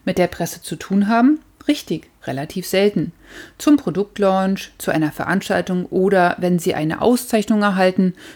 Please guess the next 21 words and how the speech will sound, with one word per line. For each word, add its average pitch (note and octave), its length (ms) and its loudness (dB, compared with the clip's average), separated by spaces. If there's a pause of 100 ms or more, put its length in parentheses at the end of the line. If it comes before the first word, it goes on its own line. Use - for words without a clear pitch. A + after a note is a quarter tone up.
können G#3 200 4
Sie G3+ 100 0
Pressearbeit F3+ 680 -6
einplanen. D3 720 -4
Aber E3 240 -2
grundsätzlich G3+ 880 2 (340)
gehört G3 320 2
zur G#3 120 2
P G#3 180 -2
R F#3+ 160 -2
mehr. E3 400 4 (200)
Hier - 240 0
eine F3+ 160 -4
kleine F#3+ 280 -2
Übersicht. D#3 640 -6 (440)
Die G#3 100 4
Website, G3+ 680 2 (220)
Ihr G#3 140 4
Newsletter, F#3 720 2 (180)
alle F#3+ 240 2
Social-Media-Kanäle, F3+ 1400 0